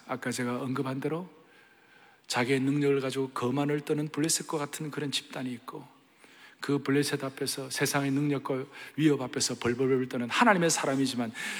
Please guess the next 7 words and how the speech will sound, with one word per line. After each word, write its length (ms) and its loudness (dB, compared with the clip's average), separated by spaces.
비겁하게 480 8
사는 280 2
사람들이 460 -4
있고, 200 -18
또 220 4
형들은 520 4
엘리압과 880 0